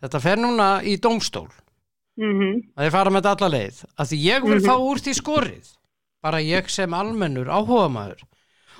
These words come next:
Speaker 2: Mhm.
Speaker 1: Hvort að þjálfari sé í leikbanni og sé þá í leikbanni,
Speaker 2: Mhm.
Speaker 1: en hafi ekki, eh, sem sagt, tök á því og megi ekki vera í sambandi við bekkinn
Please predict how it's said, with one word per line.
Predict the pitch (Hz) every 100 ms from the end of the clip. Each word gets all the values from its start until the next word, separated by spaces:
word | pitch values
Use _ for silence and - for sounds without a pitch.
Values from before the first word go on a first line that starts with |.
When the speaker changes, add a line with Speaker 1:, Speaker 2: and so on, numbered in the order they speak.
| - -
Speaker 2:
Mhm. | 214 202
Speaker 1:
Hvort | 233 185 208
að | 262 254
þjálfari | 277 294 262 131 92 - _ _ _ _ _ _ _ _ _ _ _ _ -
sé | - 185 190 220 220
í |
leikbanni | 214 247 - 208 165 120 139 202 _ _ _ -
og | -
sé | 190 202
þá | 214 202 196
í | 262 247 160 147
leikbanni, | 139 127 - 101 104 160 _ _ _ _ _ _ -
Speaker 2:
Mhm. | 208 196 190 190 214
Speaker 1:
en | 196
hafi | 190 220 247 226
ekki, | 240 - - 202 - _
eh, | 185 185
sem | 185
sagt, | 170 185
tök | 214 247 262
á | 233
því | 147 117
og | 127
megi | 160 202 208 170
ekki | 131 127 120 151 196 _ _ _ _ _ -
vera | 170 180
í |
sambandi | - 240 269 - 185 147
við | 143 143
bekkinn | 254 - - -